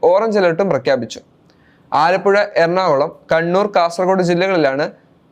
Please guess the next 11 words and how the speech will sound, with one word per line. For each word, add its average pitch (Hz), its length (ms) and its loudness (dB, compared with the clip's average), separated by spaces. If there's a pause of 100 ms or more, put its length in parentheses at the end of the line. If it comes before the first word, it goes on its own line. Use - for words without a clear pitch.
(120)
മഴയ്ക്ക് 220 480 0
സാധ്യതയുള്ളത്. 143 600 -2 (580)
മറ്റ് 160 360 0
ജില്ലകളിലും 220 500 0 (140)
നേരിയ 180 340 0
മഴയ്ക്ക് 202 320 -2
സാധ്യതയുണ്ട്. 135 500 -2 (880)
ഈ 147 140 2
ജില്ലകളിലെല്ലാം 202 680 2 (600)
അലർട്ടുകളും 196 640 2
പ്രഖ്യാപിച്ചു. 117 460 -4